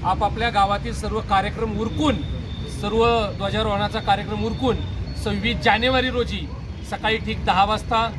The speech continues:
शिवतीर्थ सासवड या ठिकाणाहून प्रस्थान होईल, याची नोंद घ्यावी.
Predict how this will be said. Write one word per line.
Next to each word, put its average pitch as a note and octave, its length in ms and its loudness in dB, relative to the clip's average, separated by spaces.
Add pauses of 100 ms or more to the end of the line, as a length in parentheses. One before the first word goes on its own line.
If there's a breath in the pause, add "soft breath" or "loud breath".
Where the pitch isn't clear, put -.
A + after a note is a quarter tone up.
(500)
शिवतीर्थ A#3+ 520 -2
सासवड A#3 600 2 (400)
या A3 160 4
ठिकाणाहून G#3 520 -4
प्रस्थान G#3 460 -4
होईल, G#3 200 -2
याची F#3+ 200 -4
नोंद G3+ 280 -2
घ्यावी. E3+ 300 -2